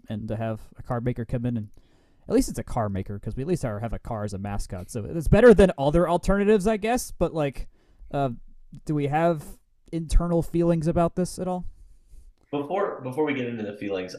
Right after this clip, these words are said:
Speaker 2: I do wanna note that Ford Field did not let the wreck drive out in front of the team, uh, at the Quick Lane Bowl. Uh, so
Speaker 1: That's
Speaker 2: do
Speaker 1: just
Speaker 2: with that
Speaker 1: awful.
Speaker 2: information do that, do with that information a-, as you will. No one has sworn me to secrecy on that. So, um,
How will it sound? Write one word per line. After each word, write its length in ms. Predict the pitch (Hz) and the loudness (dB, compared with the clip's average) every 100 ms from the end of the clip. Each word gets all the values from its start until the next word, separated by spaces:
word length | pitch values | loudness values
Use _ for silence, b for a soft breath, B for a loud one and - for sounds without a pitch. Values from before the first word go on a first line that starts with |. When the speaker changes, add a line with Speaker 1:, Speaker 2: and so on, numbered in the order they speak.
| - | -10
Speaker 2:
I 60 | |
do 180 | 98 120 | -8 -4
wanna 260 | 127 120 101 | -2 -2 -4
note 280 | 98 95 - | -4 -6 -6
that 240 | - - | -12 -8
Ford 260 | 104 107 - | -6 -6 -6
Field 340 | 104 101 - | -6 -6 -8
did 180 | 104 104 | -14 -12
not 300 | 95 98 - | -8 -6 -2
let 180 | 107 107 | -2 -2
the 80 | 104 | -2
wreck 300 | 104 110 - | 0 -2 -2
drive 240 | 107 107 | 0 2
out 180 | 104 104 | 2 0
in 120 | 104 | -2
front 180 | 107 107 | -2 -2
of 40 | |
the 120 | 107 | -4
team, 420 | - 107 104 104 - _ - | -8 -6 -6 -6 -12 _ -8
uh, 180 | 90 - | -6 -2
at 180 | 107 - | -2 -2
the 80 | |
Quick 240 | 127 131 139 | -4 -6 0
Lane 220 | 143 143 | 0 2
Bowl. 400 | 143 170 - - | 2 2 0 -8
Uh, 340 | 104 98 101 - | -6 -4 -4 -6
so 240 | - 98 | -4 0
Speaker 1:
That's 220 | 95 302 | 2 0
Speaker 2:
do 60 | - | 0
Speaker 1:
just 100 | 190 | -2
Speaker 2:
with 80 | 123 | 0
that 160 | 107 | 0
Speaker 1:
awful. 80 | 98 | 2
Speaker 2:
information 720 | 101 113 131 - - - - - - - - | 0 0 -2 -2 -4 -6 -8 -12 -14 -14 -4
do 140 | 269 320 | 2 6
that, 300 | 302 233 220 | 6 4 2
do 120 | 339 | 2
with 100 | 339 | 4
that 180 | 196 180 | 4 4
information 640 | 165 143 139 - 110 104 | 0 0 0 -2 -6 -4
a-, 320 | 123 117 113 123 | -2 0 -2 0
as 220 | 113 107 | 0 0
you 80 | 92 | -4
will. 340 | 95 92 92 | -2 -2 -2
No 80 | 117 | -4
one 100 | 120 | -4
has 140 | 104 - | -6 -6
sworn 220 | 104 101 | -6 -6
me 80 | 92 | -8
to 100 | 92 | -10
secrecy 420 | 92 95 92 90 | -12 -14 -12 -8
on 160 | 87 | -8
that. 360 | 90 90 87 - | -8 -8 -10 -14
So, 500 | - 87 87 87 - _ _ _ _ | -10 -6 -4 -6 -10 _ _ _ _
um, 500 | 95 90 87 - - | -6 -4 -4 -6 -10